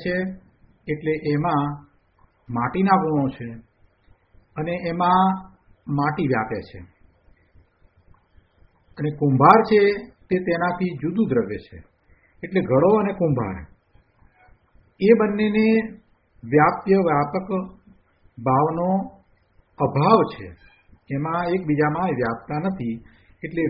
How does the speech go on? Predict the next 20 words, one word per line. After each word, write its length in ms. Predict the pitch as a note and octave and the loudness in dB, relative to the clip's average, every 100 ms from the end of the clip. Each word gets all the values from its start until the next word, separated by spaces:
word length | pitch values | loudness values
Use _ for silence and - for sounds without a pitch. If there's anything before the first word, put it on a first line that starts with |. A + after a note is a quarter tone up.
| A#2 | 0
વ્યાપ્ય 420 | C#3 D3+ - F3+ D3 | 0 0 -2 0 2
વ્યાપક 320 | C3+ - E3+ C3+ | 0 -2 -4 0
ભાવનો 280 | C#3+ D#3 G#3 - | 2 2 0 0
અભાવ 220 | C#3 D3+ C3+ | 2 2 2
હોવાથી 520 | B2+ F3 F#3 G#2+ F#2+ - _ _ _ _ _ | 2 0 -2 -8 -12 -16 _ _ _ _ _
એ 60 | A3 F#3+ | 2 2
બંને 280 | F3 F3+ G3+ | 2 0 0
વચ્ચે 240 | E3+ - F#3+ F#3+ | 0 0 -2 0
કર્તા 400 | C#3+ C3 - F#3 F#3+ | -2 -2 0 -2 0
કર્મપણું 560 | D3+ D3+ D3+ D#3 E3 A2+ | -2 -2 -4 -4 -4 -2
હોઈ 260 | B2+ D3 | 0 0
શકે 260 | C#3+ A#2 B2+ B2 | -4 -8 -6 -4
નહીં, 220 | D#3+ A#2+ G#2+ - _ _ _ _ _ _ _ _ _ _ _ - | -4 -4 -8 -16 _ _ _ _ _ _ _ _ _ _ _ -2
એ 60 | F#3 - | -2 -2
સિદ્ધ 200 | B2+ A#2 | -4 -4
કર્યું. 260 | F#2 F#2 F#2 _ _ _ _ _ _ _ - _ | -6 -10 -14 _ _ _ _ _ _ _ -20 _
તેવી 300 | F#3 G#3 C4 | 2 4 6
જ 40 | A#3+ G3+ | 4 4
રીતે 260 | F#3+ A3 F3+ F3+ G3 - - _ - D3+ | 4 6 6 4 0 -4 -20 _ -2 0
આત્માને 560 | D#3+ F#3 G3+ G#3+ A3+ | 0 -2 -2 2 4